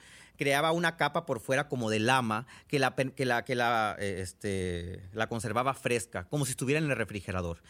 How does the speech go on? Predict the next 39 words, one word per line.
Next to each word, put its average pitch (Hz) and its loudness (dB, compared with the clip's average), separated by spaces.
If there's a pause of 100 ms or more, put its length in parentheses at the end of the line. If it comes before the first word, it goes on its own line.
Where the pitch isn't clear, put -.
(140)
Entonces, 131 -6
había 123 0
una 185 0
jícara 175 0
comunitaria 196 4 (140)
de 147 -2
la 139 2
cual 156 4
es-, 185 -2 (400)
de 120 0
la 117 2
cual 160 0
todos 254 4
tomaban 143 2
agua 95 -2 (240)
y 185 0
todos 208 2
se 196 2
le 170 2
empinaban, 135 2
¿eh? 196 -8 (220)
Como 127 -2
si 120 -4
fuera 170 4
el 143 0
mismo 151 2
vaso 156 0
pa' 117 -4
todos. - -8 (300)
Y 143 -2
estaba 135 0
colgando 127 0
ahí, 151 0
entonces, 123 -4 (220)
eh, 101 -4
José, 104 -2
pa' 123 -2
no 117 -2
importunar, 131 0